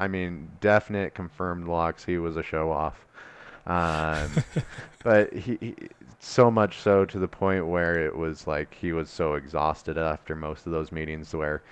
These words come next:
Speaker 1: I could pretty easily, even though I was going through, uh, just pre-back surgery and, you know, on I V antibiotics, on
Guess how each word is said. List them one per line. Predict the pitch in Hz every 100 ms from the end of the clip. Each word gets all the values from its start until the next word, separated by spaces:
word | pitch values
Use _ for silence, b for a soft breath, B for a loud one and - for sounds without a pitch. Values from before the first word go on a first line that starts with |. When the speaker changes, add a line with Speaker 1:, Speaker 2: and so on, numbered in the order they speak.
| B B B
Speaker 1:
I | -
could | 85 - 71 - _ _
pretty | - 104 85
easily, | 69 80 80 78 80
even | 76 76
though | 76 71
I | 71
was | 73
going | - 78 76
through, | 73 80 78 76 73 _ _ -
uh, | - 64 - 52 - - _ _ _ _ _ _
just | - 82 - - 71 - _ - - _
pre-back | - 85 78 76 73 -
surgery | - 78 73 - 71 67
and, | 69 73 82 -
you | 78
know, | 65 65
on | 76 60
I | 73 76
V | 76 73 73 71 _ _
antibiotics, | 78 73 71 69 71 73 -
on | 73